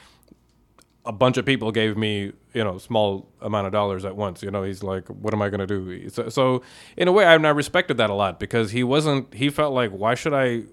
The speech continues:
overwork myself just because people, a large amount of people have, have, you know, they all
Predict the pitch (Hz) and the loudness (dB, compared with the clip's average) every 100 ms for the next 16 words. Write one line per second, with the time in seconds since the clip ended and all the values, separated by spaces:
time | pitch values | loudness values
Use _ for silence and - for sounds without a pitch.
0 | - 131 123 104 110 123 110 104 - 107 | -2 0 0 -2 -2 -2 -4 -6 -4 -4
1 | 101 - 104 - 104 107 - 117 110 107 | -4 -6 -8 -8 -6 -6 -6 -8 -4 -2
2 | 101 - - - - - _ - 123 131 | -4 -6 -16 -20 -20 -20 _ 0 4 10
3 | 147 143 131 127 139 127 107 101 - 135 | 10 10 6 6 6 4 0 -8 -6 -2
4 | 156 127 104 104 98 120 110 104 - _ | 0 0 0 0 -4 -4 -4 -4 -8 _
5 | 127 113 104 139 156 123 | -2 0 2 4 4 2